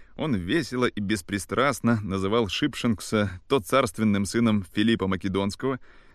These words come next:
то божественной Клариндой, уверяя при этом, что избирает его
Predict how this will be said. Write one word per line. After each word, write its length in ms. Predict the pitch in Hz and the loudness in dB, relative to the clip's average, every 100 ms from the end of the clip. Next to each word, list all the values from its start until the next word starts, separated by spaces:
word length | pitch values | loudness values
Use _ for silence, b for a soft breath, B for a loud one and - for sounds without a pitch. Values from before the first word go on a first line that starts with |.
| b | b
то 140 | - 180 | 0 2
божественной 800 | 110 98 123 - 113 113 110 | 2 4 2 2 2 4 4
Клариндой, 680 | 104 104 104 110 98 92 - - b b b b b b | 2 2 4 4 2 -2 -8 -20 b b b b b b
уверяя 480 | 104 98 98 123 101 | 0 2 4 4 2
при 160 | 92 | 2
этом, 300 | 98 135 120 | 2 2 0
что 180 | 95 113 - | 0 -2 -2
избирает 580 | 104 95 98 117 127 | 0 4 4 4 2
его 320 | 107 101 123 | 0 2 2